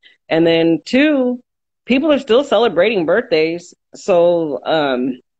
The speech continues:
the only thing that sucks is the wedding got canceled, but um, but outside of that, I mean, life is still going on. But like I said, um, when it comes down to the dinners and stuff, people,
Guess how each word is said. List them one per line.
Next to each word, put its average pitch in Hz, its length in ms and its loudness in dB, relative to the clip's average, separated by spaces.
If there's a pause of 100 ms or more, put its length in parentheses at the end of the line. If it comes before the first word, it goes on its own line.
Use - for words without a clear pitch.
(120)
the 147 60 0
only 240 200 4
thing 254 200 2
that 233 120 0
sucks 240 300 -2
is 214 100 -6
the 190 100 0
wedding 196 300 2
got 214 220 0
canceled, 240 640 -2
but 156 320 2 (540)
um, 143 460 0
but 156 160 0
outside 262 420 0
of 220 80 -2
that, 240 320 2
I 165 60 -2
mean, 185 280 -2
life 185 300 -2
is 226 140 -4
still 220 200 -2
going 190 360 0
on. 196 400 0
But 160 220 2
like 160 200 -2
I 170 100 0
said, 170 380 0
um, 151 260 0
when 160 120 0
it 156 80 -6
comes 226 240 -2
down 233 260 0
to - 80 -14
the 208 100 0
dinners 190 380 0
and 202 100 -2
stuff, 208 300 0
people, 190 460 -4